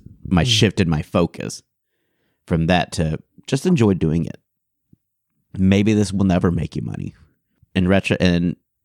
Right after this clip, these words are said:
Speaker 1: coming now, it has. It made some money. Is it made enough to make a living? Probably not. But it's just being able to enjoy doing it and just keeping that joy doing it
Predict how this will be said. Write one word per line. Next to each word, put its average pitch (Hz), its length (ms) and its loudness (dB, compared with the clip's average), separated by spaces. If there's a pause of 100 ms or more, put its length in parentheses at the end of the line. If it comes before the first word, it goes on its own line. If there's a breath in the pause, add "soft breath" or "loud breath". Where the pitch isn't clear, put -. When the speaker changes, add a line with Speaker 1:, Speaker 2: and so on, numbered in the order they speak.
(180)
Speaker 1:
coming 92 300 0
now, 78 220 0
it 123 120 -8
has. 92 560 0
It - 160 -6
made 87 400 0
some 123 220 2
money. 101 360 -2 (400)
Is 85 120 0
it 78 60 0
made 87 220 2
enough 87 280 -2
to 80 240 -6 (220)
make 87 180 -2
a 80 40 -8
living? 87 340 -4
Probably 95 420 -2
not. 80 240 -8 (540 soft breath)
But 85 420 0
it's - 260 -4
just 87 400 -2
being 101 280 4
able 92 280 2
to 92 140 0
enjoy 85 440 0
doing 80 360 -2
it 53 140 -12 (100)
and 76 260 -4 (140)
just - 240 -6
keeping 107 400 0
that 85 180 0
joy 82 260 0
doing 80 380 -2
it 71 220 -10